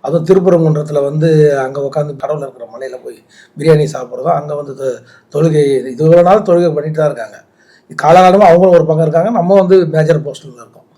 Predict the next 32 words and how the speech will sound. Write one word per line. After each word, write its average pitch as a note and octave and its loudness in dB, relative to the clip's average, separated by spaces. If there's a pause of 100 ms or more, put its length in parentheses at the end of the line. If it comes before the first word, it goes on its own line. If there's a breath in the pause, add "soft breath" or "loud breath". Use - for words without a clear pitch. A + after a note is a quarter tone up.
(320 soft breath)
இது D#3 0
வரைக்கும் G3 2
எந்த E3 0
பிரிவினையும் F#3+ 2
வந்தது D3+ -2
கிடையாது. B2+ -12 (420 soft breath)
ஆனா, D#3 2
திமுக G3 0
வரும்போது D#3+ 2
ஜாதி D#3 -2
சண்டை, D3 -6 (400)
மொழி E3 2
சண்டை, D3+ -4 (160)
சமுதாய F3 2
சண்டை, C#3+ -4
இதெல்லாம் C3+ -4
ஏன் C#3+ -4
இந்த C3 -12
ஆட்சி C3 -14
வரும்போது A2+ -20
மட்டும் - -20
வருது? - -20 (640)
இந்த G#3 2
ஆட்சியை G#3+ 4
வச்சு F#3+ 4
இவங்க F3+ 4
வந்து E3+ 4 (400)
அரசியல் E3+ 0
பண்ணணும், D#3 -2
பிழைப்பு E3+ -2
நடத்தணும்னு D3+ -6
நினைச்சாங்கன்னா D3+ -8